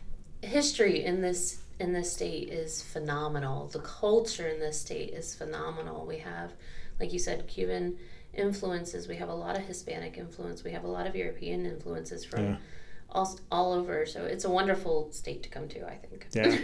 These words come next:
Speaker 2: absolutely. Hey, there's a reason enough right there, right? Miss Sharon Pilz is our guest today from Aqua Jackson. We appreciate all the time that you've spent with us. You ready to see if you're right or wrong on our trivia question?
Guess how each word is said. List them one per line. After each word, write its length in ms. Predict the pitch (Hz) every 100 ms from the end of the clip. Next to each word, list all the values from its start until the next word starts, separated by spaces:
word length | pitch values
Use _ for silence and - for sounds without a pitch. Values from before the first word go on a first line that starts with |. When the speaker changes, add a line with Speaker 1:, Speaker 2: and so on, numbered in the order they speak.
| -
Speaker 2:
absolutely. 400 | 135 - 127 110
Hey, 100 | 143
there's 220 | 147 143
a 40 | 143
reason 280 | 143 135
enough 160 | 131 120
right 160 | 131 127
there, 220 | 120 107
right? 220 | 117 120
Miss 300 | 135 131 - - - - - -
Sharon 300 | - 196 185
Pilz 260 | 196 185 160
is 80 |
our 120 | 147 135
guest 260 | 147 156
today 200 | 160 139
from 180 | 131 127
Aqua 240 | 123 127
Jackson. 420 | 123 120 117 123 117
We 120 | 117
appreciate 460 | 110 123 - 117 -
all 240 | 120 120
the 80 | 120
time 380 | 110 117 117 113
that 100 | 117
you've 200 | 117 113
spent 240 | - 120
with 100 | 117
us. 180 | 117 113
You 60 | 123
ready 160 | 139
to 60 | 147
see 180 | 147 147
if 100 | 147
you're 100 | 139
right 240 | 135 147
or 80 | 143
wrong 240 | 139 143
on 80 | 143
our 80 | 135
trivia 300 | 131 143 143
question? 500 | 147 143 160 160 -